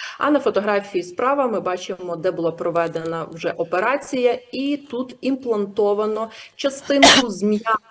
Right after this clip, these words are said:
з м'язевої тканини пацієнта для того, щоб розмежувати нерв і судину. А це варіант ботулінотерапії в таких пацієнтів.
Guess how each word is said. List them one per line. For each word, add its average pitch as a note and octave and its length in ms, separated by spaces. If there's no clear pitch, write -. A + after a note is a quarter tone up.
з F3+ 340
м'язевої G#3+ 520
тканини F#3 520
пацієнта B3+ 480
для F3+ 160
того, A#3+ 280
щоб G#3+ 340
розмежувати G#3+ 1080
нерв G#3 260
і E3 60
судину. D3+ 540
А G3 160
це E4 220
варіант B3 440
ботулінотерапії G#3+ 1120
в F4+ 100
таких D4 380
пацієнтів. C4 760